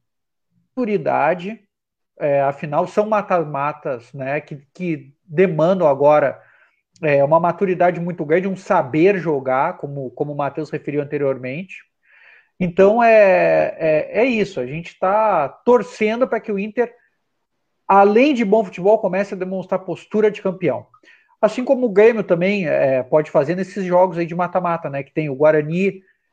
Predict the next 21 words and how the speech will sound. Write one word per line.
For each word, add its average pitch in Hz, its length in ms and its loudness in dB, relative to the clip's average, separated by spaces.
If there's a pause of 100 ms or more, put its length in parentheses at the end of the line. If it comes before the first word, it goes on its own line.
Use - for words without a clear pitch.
(300)
é, 143 300 2
e 151 80 0
o 170 60 0
Juventude 185 500 2
agora. 131 420 0 (880)
Acho 226 380 2
mais 208 300 2
perigoso 214 720 0
hoje 175 480 -2 (960)
o 139 100 -8
Juventude 190 640 -4
encaixadinho 170 640 -6
ali 180 160 -4
da 175 120 -2
B 135 340 -4 (460)
do 143 180 -8
que 160 140 -6
o 175 260 0
Atlético 170 540 -4
Goianiense, 180 640 -8
tá? 131 320 -12